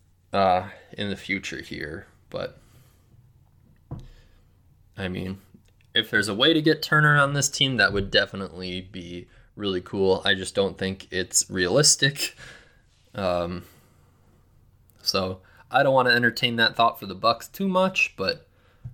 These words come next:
um, I do find it more interesting for the Warriors. I know that J J and I had kinda thrown back and forth, kind of our cli-,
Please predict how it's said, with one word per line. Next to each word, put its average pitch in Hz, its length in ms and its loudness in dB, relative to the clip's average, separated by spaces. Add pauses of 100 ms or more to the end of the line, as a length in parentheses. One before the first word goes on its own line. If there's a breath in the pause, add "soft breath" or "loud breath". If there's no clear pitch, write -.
(100)
um, 95 400 -8 (1300 loud breath)
I 202 100 4
do 233 140 8
find 123 300 2
it 110 140 -4
more 110 160 -8
interesting 98 560 -8
for 101 160 -8
the 95 80 -4
Warriors. 98 560 0
I 107 100 -2
know 104 260 -2
that 101 180 2
J 101 240 2
J 98 220 2
and 92 100 0
I 92 120 2
had 98 180 -4
kinda 95 360 -2 (800 loud breath)
thrown 220 280 6
back 143 280 4
and 120 140 -14
forth, 123 400 0
kind 131 160 -2
of 107 60 -2
our 113 120 6
cli-, 131 300 -6